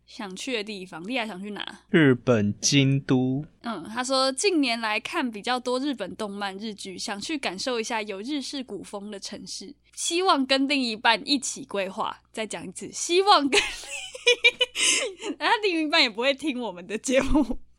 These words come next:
Speaker 2: 可是说到动漫跟京都，我印象最深刻的是那个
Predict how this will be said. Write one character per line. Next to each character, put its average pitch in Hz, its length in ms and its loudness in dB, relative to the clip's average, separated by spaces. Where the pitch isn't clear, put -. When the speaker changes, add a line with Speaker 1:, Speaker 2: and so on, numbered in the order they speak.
Speaker 2:
可 160 120 4
是 - 20 8
说 202 160 8
到 208 80 10
动 196 260 6
漫 156 240 6
跟 135 220 4
京 131 160 4
都， 127 160 6
我 117 240 6
印 180 160 8
象 147 180 6
最 143 140 8
深 131 160 2
刻 123 160 4
的 110 60 4
是 113 100 -4
那 107 160 0
个 92 400 -4